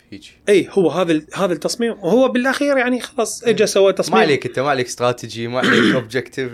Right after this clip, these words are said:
Speaker 1: عادي،
Speaker 2: ما،
Speaker 1: تصميم.
Speaker 2: هو خلي يلاقي كلاينت يقول له استراتيجي وأوبجيكتيف أول شي، ما حد حيقول له هالشكل. ال-،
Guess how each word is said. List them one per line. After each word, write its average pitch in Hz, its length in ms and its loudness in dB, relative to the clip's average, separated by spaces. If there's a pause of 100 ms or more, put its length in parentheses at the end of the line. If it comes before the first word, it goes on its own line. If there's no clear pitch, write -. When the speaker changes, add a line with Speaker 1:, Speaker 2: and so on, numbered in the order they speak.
(140)
Speaker 1:
عادي، 107 420 -6
Speaker 2:
ما، 95 200 -16
Speaker 1:
تصميم. 131 440 -4
Speaker 2:
هو 170 220 2
خلي 160 200 0
يلاقي 160 260 0
كلاينت 196 400 0
يقول 151 220 2
له 147 60 2
استراتيجي 156 600 -2
وأوبجيكتيف 156 460 2
أول 151 240 4
شي، - 140 -2
ما 175 100 0
حد 156 180 -4
حيقول 147 280 2
له 147 60 4
هالشكل. 139 440 -4 (1200)
ال-، 147 520 -4